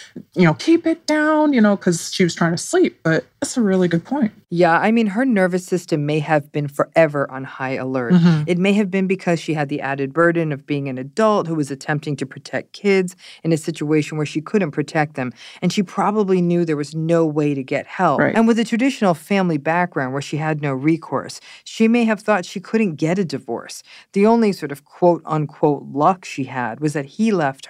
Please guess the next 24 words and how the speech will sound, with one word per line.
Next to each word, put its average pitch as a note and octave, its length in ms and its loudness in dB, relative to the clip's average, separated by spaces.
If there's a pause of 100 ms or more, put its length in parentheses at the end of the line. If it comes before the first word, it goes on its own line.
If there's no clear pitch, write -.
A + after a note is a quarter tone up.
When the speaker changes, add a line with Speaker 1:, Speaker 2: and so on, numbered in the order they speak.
Speaker 2:
her. D3+ 380 0
Speaker 1:
Mm-hmm. D#3 360 2
Speaker 2:
But G3+ 160 0
then A3 240 0
she - 160 -6
was G3 180 -2
left D#3 220 -4
with F3+ 140 -8
this F3+ 120 -8
financial G3 560 0
burden, A#2+ 460 -8 (260)
not F3+ 380 2
being F#3 200 2
able F#3 280 0
to F3+ 340 2 (240)
be G3 240 0
there F#3 240 4
with E3+ 160 -2
a E3+ 60 -4
child F3+ 560 0
that D3 160 -2
in E3+ 220 0
many G#3+ 340 2
ways D#3 560 -2